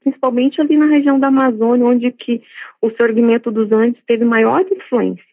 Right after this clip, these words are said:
É, então, nosso modelo geográfico, no modelo matemático,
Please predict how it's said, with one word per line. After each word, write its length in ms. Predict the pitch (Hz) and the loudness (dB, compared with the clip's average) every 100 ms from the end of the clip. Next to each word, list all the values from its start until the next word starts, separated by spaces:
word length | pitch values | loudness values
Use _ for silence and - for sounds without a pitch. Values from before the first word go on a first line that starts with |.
| _ _ _ _ _ _ | _ _ _ _ _ _
É, 500 | 202 202 208 202 196 208 | -2 0 2 2 0 0
então, 180 | 240 | 0
nosso 200 | 269 285 | -2 0
modelo 380 | 269 226 240 233 | -2 0 -2 -2
geográfico, 960 | 220 220 196 202 240 294 _ - - 196 | -2 -2 -2 -2 -2 -6 _ -12 -6 -2
no 340 | 196 202 196 | 0 0 0
modelo 400 | 196 185 196 185 | 0 0 0 0
matemático, 960 | 180 180 170 175 226 285 - - 175 | -4 -6 -6 -4 -2 -2 -4 -8 -8